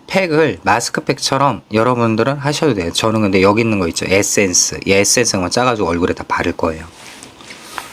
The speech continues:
보여드릴게요. 한번 짜, 아이고, 이거 꽉 짜면요, 이거 손 넘치거든요. 그러니까 조금만 짜서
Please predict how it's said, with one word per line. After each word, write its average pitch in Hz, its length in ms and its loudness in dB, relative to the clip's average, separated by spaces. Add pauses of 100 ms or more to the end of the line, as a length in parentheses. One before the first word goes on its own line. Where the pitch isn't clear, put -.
(600)
보여드릴게요. - 500 -8 (2000)
한번 185 440 2
짜, 156 160 6 (180)
아이고, 123 180 -4 (1040)
이거 117 180 4
꽉 156 200 0
짜면요, 101 680 2
이거 107 140 0
손 151 220 2
넘치거든요. 95 720 0
그러니까 92 420 -2
조금만 120 460 0
짜서 139 480 0